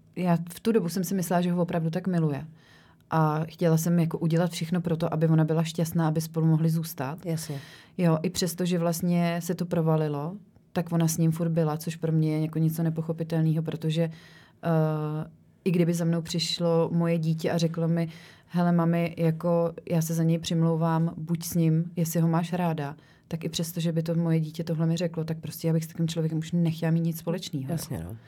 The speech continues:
Speaker 1: Ale já si myslím, že z její strany tam nebyla už jako láska, ale že byla právě taky tak zmanipulovaná,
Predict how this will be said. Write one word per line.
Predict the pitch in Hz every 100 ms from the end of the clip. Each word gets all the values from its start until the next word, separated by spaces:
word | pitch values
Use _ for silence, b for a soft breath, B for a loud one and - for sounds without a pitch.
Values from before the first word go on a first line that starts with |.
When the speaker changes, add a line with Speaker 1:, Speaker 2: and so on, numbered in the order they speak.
| B B B B B
Speaker 1:
Ale | 170 170
já |
si | 165 175
myslím, | 170 180
že | 170 175
z |
její | 170 165
strany | - 170 165 160
tam | 170
nebyla | 170 160 180 175
už | 160 170
jako | 160 160
láska, | 147 147 - 156 147 156 - -
ale | - 165
že | 160
byla | 160 160
právě | 156 156 160
taky | 160 160
tak | 160 156
zmanipulovaná, | 160 160 160 160 156 156 147 143